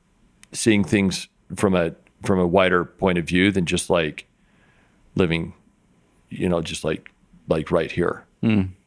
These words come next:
Speaker 1: Does that make sense?
Speaker 2: Yeah. Is there anything you wish you'd known when you were twenty years old working in the
Speaker 1: Yoga.
Speaker 2: foundry?
Speaker 1: Yoga.
Speaker 2: Yoga.
Speaker 1: Yeah.
Speaker 2: Okay.
Speaker 1: Yeah. That's the only thing. That's what I tell my boy. I'm like,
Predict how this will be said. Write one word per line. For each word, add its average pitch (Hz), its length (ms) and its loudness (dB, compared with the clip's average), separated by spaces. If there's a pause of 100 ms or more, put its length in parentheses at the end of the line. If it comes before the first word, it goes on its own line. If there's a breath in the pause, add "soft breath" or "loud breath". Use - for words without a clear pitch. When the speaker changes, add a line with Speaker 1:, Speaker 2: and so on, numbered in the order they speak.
(840)
Speaker 1:
Does 95 100 -2
that 95 60 4
make 95 140 2
sense? 117 320 2 (160)
Speaker 2:
Yeah. 107 300 4 (1400)
Is 107 160 2
there 117 120 6
anything 123 320 4
you 117 120 4
wish 113 260 2
you'd 113 120 4
known 110 440 2 (300)
when 113 160 4
you 110 100 6
were 107 80 4
twenty 107 260 0
years 104 220 2
old 104 160 2
working 101 260 0
in 98 160 2
the 92 240 2
Speaker 1:
Yoga. 101 320 4
Speaker 2:
foundry? 107 400 0 (200)
Speaker 1:
Yoga. - 420 0 (140)
Speaker 2:
Yoga. 110 400 4 (120)
Speaker 1:
Yeah. 85 300 -2 (180)
Speaker 2:
Okay. 131 420 0
Speaker 1:
Yeah. 90 240 2
That's - 280 2
the 120 140 0
only 117 400 4
thing. 98 540 0 (100)
That's 98 280 2
what 107 100 6
I 95 80 4
tell 98 200 2
my 90 120 -2
boy. 90 320 2
I'm 90 140 0
like, 92 340 0